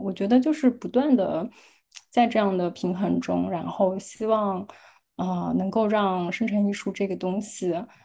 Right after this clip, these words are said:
越来越发光发亮吧。嗯。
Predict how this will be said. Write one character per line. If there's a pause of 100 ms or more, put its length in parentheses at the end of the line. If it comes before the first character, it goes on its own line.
(100)
越
来
越 (420)
发
光
发
亮
吧。 (340)
嗯。